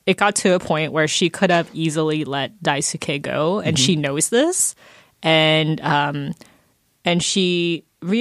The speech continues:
Speaker 1: realizes that she feels powerful when she's doing it, and
Speaker 2: Yeah.
Speaker 1: like, be-, sh-, because she's, like, holding the knife, she's like, "I'm in control," and, like, it's, like, a small, i-, it's a,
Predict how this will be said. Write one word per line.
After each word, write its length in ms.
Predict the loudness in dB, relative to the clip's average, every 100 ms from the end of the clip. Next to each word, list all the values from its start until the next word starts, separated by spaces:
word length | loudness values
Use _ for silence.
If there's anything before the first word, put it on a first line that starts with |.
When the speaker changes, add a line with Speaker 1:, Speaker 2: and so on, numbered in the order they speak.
| 2
Speaker 1:
realizes 760 | 2 2 2 2 2 0 -4 -2
that 180 | -2 0
she 200 | -2 0
feels 320 | 0 0 0
powerful 520 | 0 2 2 0 -2
when 120 | -2
she's 240 | -4 -6 -2
doing 300 | 0 0 -2
it, 300 | -6 -8 -8
and 480 | -2 0 0 -2 -8 -14 _
Speaker 2:
Yeah. 140 | -4 2
Speaker 1:
like, 240 | 2 0
be-, 160 | -2 -4
sh-, 120 | -4 -4
because 460 | -2 -2 2 4 4
she's, 320 | 4 2 2
like, 120 | 2
holding 460 | 2 2 4 2 0
the 80 | -2
knife, 300 | 2 2 0
she's 180 | -4 -6
like, 240 | -6 -6 -2
"I'm 260 | 0 2
in 120 | 0
control," 680 | 0 -4 -4 0 0 0 -4 -4
and, 460 | -2 0 -2 -4 -10 -20 -20 _ _ -2
like, 300 | -2 -2 -8 _ _ _ -4
it's, 240 | -4 -2
like, 280 | -2 -2 -4 -4
a 100 | -2
small, 960 | 0 0 2 2 2 2 0 -2 -6 -10 _ _ _ _ _ _
i-, 140 | -2 0
it's 200 | 0 0
a, 120 | -2